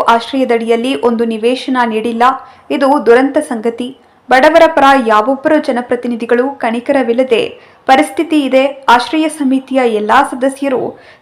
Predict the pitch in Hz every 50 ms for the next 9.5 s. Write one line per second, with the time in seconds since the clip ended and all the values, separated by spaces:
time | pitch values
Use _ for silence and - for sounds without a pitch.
0 | - 269 269 269 - - 339 311 330 320 339 330 302 294 294 269 262 269 269 247
1 | 226 220 226 226 226 - 254 - 247 240 226 247 269 285 294 - - - - _
2 | - - 247 247 277 294 320 311 311 311 294 254 220 208 226 247 254 - 285 269
3 | 269 269 254 247 240 240 247 233 226 220 220 226 226 233 233 233 - 240 262 262
4 | - - _ _ _ _ _ _ _ _ _ _ _ _ _ _ _ _ _ _
5 | _ - 294 311 330 349 359 349 349 339 339 - 262 240 247 240 277 277 285 285
6 | 294 294 269 277 277 277 254 240 - 254 233 240 247 240 240 233 226 247 233 233
7 | 233 226 220 226 226 233 226 233 254 277 294 294 - 269 247 247 269 277 285 247
8 | 247 - - 240 226 240 247 254 247 226 226 226 226 233 233 240 247 226 226 226
9 | 220 226 220 233 226 226 - 226 226 214